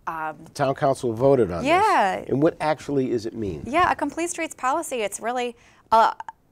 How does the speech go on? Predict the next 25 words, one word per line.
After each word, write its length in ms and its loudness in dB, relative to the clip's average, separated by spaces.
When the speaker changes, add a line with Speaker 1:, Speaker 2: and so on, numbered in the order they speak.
Speaker 1:
a 80 4
lens 580 -4
through 220 -2
which 260 -6
we 160 -6
approach 480 -6
streets 420 -6
so 260 -2
that 420 2
they 140 0
are 120 0
not 260 -6
looked 260 -6
at 120 2
as 160 -6
just 460 -6
throughputs 680 -6
for 180 -6
cars 640 -2
to 140 -10
drive, 400 0
but 120 -4
actually 360 0
public 400 -8
spaces 760 -8